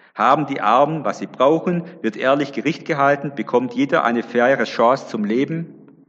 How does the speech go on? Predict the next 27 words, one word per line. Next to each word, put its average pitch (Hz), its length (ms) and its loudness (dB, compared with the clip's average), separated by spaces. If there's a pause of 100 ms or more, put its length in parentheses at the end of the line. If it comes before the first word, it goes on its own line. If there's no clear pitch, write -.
(300)
Nein, 92 480 0 (240)
es - 180 -12
ist - 180 -14
Krieg. - 500 -4 (240)
Jeder 127 280 0
nimmt 120 260 0
sich, - 360 -6 (180)
was - 180 -8
er 104 60 -6
kann, 135 540 -4 (160)
und 95 120 -10
die 104 60 -6
Schwächsten 110 520 -6
gehen 104 260 -4
unter.“ 87 440 -12 (1160)
Und 85 200 -10
da 98 180 4
sagt 143 280 -2
Gott, 135 260 0 (680)
„Jeremia, 117 1040 0
hör 170 360 4
und 156 180 -4
sprich, - 520 -6
es - 200 -4
kommt 131 320 -2
die 120 100 -8
Zeit.“ 78 500 -10